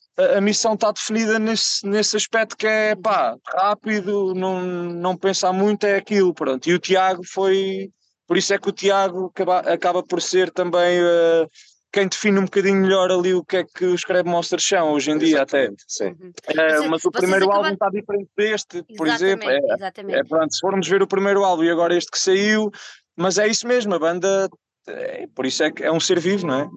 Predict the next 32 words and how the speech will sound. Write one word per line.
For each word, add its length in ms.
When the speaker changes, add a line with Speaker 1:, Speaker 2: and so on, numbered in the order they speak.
Speaker 1:
<laughs> 260
Speaker 3:
Exato, 220
mas 200
o 80
gam-, 200
o 140
engraçado 600
e 140
é, 260
e 200
é 40
muito 260
giro 240
quando, 280
quando 280
há 120
bandas 360
assim, 260
porque 160
assim, 220
há 100
bandas 320
que 80
vêm 220
mais 200
ou 80
menos, 280
a 60
influência 600
é 20
muito 260
semelhante, 640